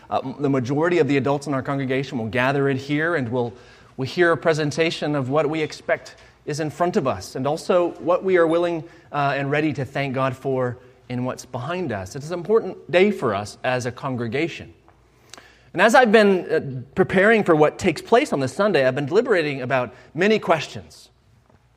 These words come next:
What's ahead for us in twenty twenty-three? What does God want for us this year? What does it look like for us as a church to grow in health? How do we need to be encouraged?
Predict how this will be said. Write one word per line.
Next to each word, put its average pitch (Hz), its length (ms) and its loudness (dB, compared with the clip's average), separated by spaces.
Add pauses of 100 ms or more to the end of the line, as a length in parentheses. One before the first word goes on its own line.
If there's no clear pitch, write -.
What's 240 240 4
ahead 214 300 4
for 139 180 0
us - 400 -10 (560)
in 147 120 -4
twenty 139 300 -2
twenty-three? 98 760 -12 (600)
What 190 140 4
does 214 140 6
God 180 220 4
want 226 280 2
for 139 160 -2
us - 500 -14 (440)
this 151 260 -4
year? 101 400 -6 (640)
What 269 80 6
does 277 120 2
it 269 100 6
look 247 180 0
like 131 280 2
for 160 220 0
us 180 300 0 (340)
as 156 320 4
a 160 120 0
church 165 340 0
to 156 100 -6
grow 156 260 2
in 143 80 -2
health? 139 840 -4 (960)
How 220 120 8
do 240 60 4
we 247 100 2
need 247 140 2
to 208 60 0
be 220 100 2
encouraged? 196 720 0